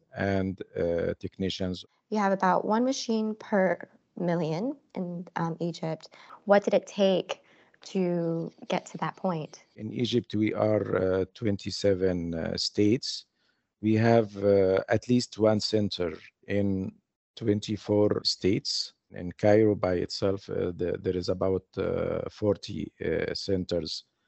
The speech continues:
Speaker 1: distributed, uh, between, uh, governmental and the private sector. So it was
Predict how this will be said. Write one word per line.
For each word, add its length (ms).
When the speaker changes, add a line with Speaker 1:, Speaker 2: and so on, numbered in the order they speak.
Speaker 1:
distributed, 800
uh, 260
between, 600
uh, 180
governmental 840
and 360
the 180
private 440
sector. 460
So 420
it 260
was 440